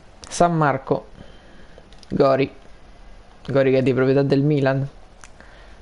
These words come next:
San Marco. Ancora Matos,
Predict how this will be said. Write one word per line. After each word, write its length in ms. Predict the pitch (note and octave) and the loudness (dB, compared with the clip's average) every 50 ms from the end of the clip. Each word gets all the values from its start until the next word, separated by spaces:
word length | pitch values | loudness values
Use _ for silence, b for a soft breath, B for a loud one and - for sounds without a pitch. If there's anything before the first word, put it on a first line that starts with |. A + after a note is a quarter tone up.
| B B B - - | B B B -20 -12
San 220 | - - D3 C3+ C#3 | -6 -4 -2 -2 0
Marco. 640 | C#3 C#3 C3+ B2+ B2+ - - - C#3 - - - - - - - - - - - - - - - - B B B B | 0 0 0 0 -2 -4 -6 -6 -8 -8 -8 -16 -20 -20 -20 -20 -20 -20 -20 -20 -20 -20 -20 -20 -20 B B B B
Ancora 300 | - C3 B2+ D#3+ D#3 D3+ | -8 -4 0 2 2 2
Matos, 540 | D3 D3 C#3+ C#3+ - C3 C3+ - - - | 2 2 0 0 0 -2 -4 -4 -8 -18